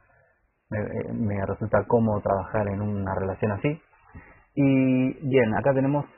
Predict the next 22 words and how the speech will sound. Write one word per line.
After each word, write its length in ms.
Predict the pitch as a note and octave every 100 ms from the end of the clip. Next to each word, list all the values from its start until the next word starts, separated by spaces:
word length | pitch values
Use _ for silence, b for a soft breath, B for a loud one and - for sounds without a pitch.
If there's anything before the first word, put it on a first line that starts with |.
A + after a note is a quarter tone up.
| _
nuestra, 580 | A2+ A2+ - A#2+ B2 C3 _ _ _ -
em, 640 | G2+ F#2 F2 E2+ E2+ F2+
nuestro 280 | G2 - -
lienzo 520 | C#3+ D3+ D3 - G#3 -
y 60 |
lo 100 | E3
que 60 | D#3
vamos 180 | D#3 C#3
a 40 |
hacer 180 | C3+ C#3
ahora 300 | C3+ C#3 D3
es 60 | C#3+
trabajar 440 | A#2+ A2+ B2+ B2 -
sobre 400 | A#2+ B2 C3+ - b b b b b -
la 100 | G#2+
imagen 400 | A2 A2+ A2 G#2
frutilla. 560 | A#2+ C3+ D3 - D3 -
Se 60 | G2
los 100 | F#2+
voy 100 | G#2+
a 60 | G2+
dejar 440 | F#2+ A2+ A2+ A2+